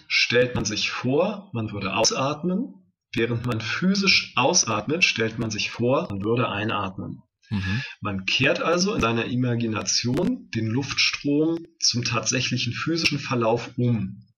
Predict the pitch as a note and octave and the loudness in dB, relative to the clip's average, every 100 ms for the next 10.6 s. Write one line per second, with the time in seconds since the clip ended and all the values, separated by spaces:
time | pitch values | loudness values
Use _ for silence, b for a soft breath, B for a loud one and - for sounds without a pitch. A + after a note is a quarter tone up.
0 | _ _ B B B B B B A2+ A#2+ | _ _ B B B B B B 0 2
1 | B2 E3+ E3+ B2 D3 G#3 F#3+ F3 A#2+ C3 | 4 4 2 2 4 4 2 0 2 4
2 | E3 F#3 E3+ - - - - C3 B2 B2 | 4 4 6 6 4 0 0 2 4 4
3 | C3 B2 A2+ - F3 F#3 F3 D3+ - _ | 6 4 2 0 2 4 4 0 -12 _
4 | _ C#3+ - F3 F3 B2+ B2 B2 B2+ A#2+ | _ 2 2 2 2 4 4 4 4 2
5 | C#3 C#3+ C#3 A#2+ B2+ A#2 A#2+ - - B2+ | -2 0 2 2 2 2 2 4 2 -2
6 | - A#2+ A#2+ A2+ G#2+ A2+ B2+ - A#2+ - | -4 0 0 0 2 2 0 0 -2 2
7 | D3 D#3 C3+ B2+ B2 G#2 G2+ G#2+ G#2+ F#2+ | 4 4 4 4 4 2 0 0 0 -2
8 | F#2+ F#2+ F#2+ G2 A2+ A#2+ A#2 A2 - - | -4 -4 -4 -2 0 0 -2 -2 0 2
9 | C#3 C#3+ A#2+ A2 C#3+ F3 D#3 C#3+ C#3+ D3 | 2 2 2 2 2 2 2 2 2 2
10 | C#3+ B2+ C3+ B2+ B2+ | 2 2 4 2 2